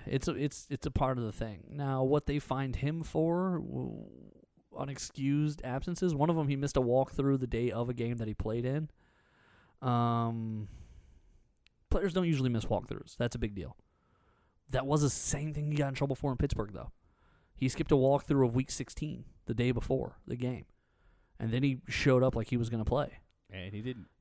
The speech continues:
Speaker 1: N-, no, they did not play him. Mike Tomlin, as a matter of fact, made a point to say,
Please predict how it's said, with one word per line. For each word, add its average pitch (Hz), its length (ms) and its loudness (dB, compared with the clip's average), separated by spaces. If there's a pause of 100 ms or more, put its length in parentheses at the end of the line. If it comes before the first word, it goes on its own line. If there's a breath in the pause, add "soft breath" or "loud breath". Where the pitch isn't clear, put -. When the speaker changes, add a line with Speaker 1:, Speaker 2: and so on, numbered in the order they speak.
(120)
Speaker 1:
N-, - 200 -14
no, 135 400 4
they 117 200 0
did 123 180 2
not 123 140 0
play 165 180 4
him. 113 140 2
Mike 113 180 -4
Tomlin, 131 340 0
as - 20 0
a 127 40 -2
matter 123 180 0
of - 40 -6
fact, 127 200 -2
made 120 380 -2
a 113 40 0
point 151 300 0
to 127 100 -2
say, 113 500 -2